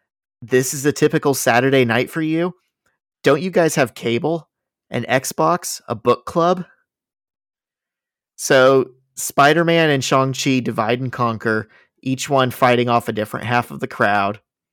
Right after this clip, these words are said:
And eventually Spidey climbs up a flagpole, webs up the whole crowd, and swings Shang-Chi to safety. And Shang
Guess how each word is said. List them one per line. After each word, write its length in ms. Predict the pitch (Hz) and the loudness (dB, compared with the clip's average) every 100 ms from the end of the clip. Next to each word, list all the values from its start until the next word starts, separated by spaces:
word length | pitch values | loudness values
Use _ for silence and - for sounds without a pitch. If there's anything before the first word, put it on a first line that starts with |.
| _ _ _ _ _ _ _ _ - | _ _ _ _ _ _ _ _ -6
And 680 | 127 123 123 117 117 117 - _ _ _ _ - | -2 2 2 2 0 -6 -16 _ _ _ _ -4
eventually 500 | 127 139 - 160 139 | 0 0 0 0 0
Spidey 500 | - - 127 143 131 | 0 0 2 2 -2
climbs 400 | - 123 143 165 | -4 -2 -2 -2
up 120 | 147 | -4
a 60 | |
flagpole, 840 | 131 131 123 117 131 127 120 117 - _ _ _ _ | -6 -2 0 0 -2 0 2 0 -4 _ _ _ _
webs 480 | - 123 123 160 139 | -6 2 4 2 0
up 200 | 143 143 | -4 -2
the 120 | - 107 | -4 0
whole 260 | 127 127 | 2 2
crowd, 720 | 123 - 123 117 104 98 104 _ _ _ _ _ _ 135 | 0 0 2 4 2 -2 -8 _ _ _ _ _ _ -2
and 380 | 127 120 117 | 0 0 -2
swings 760 | 117 - 127 135 139 147 139 - | -6 -8 -4 -2 -2 -4 -6 -8
Shang-Chi 580 | - - 127 123 - 131 | -6 -2 0 -2 -2 0
to 100 | 127 | 0
safety. 560 | 123 113 110 - 127 - _ _ _ _ _ _ _ _ _ _ _ _ - | -2 -4 -4 -6 -8 -10 _ _ _ _ _ _ _ _ _ _ _ _ -4
And 260 | 131 120 | -2 -2
Shang 440 | 113 - 139 143 | -4 0 2 2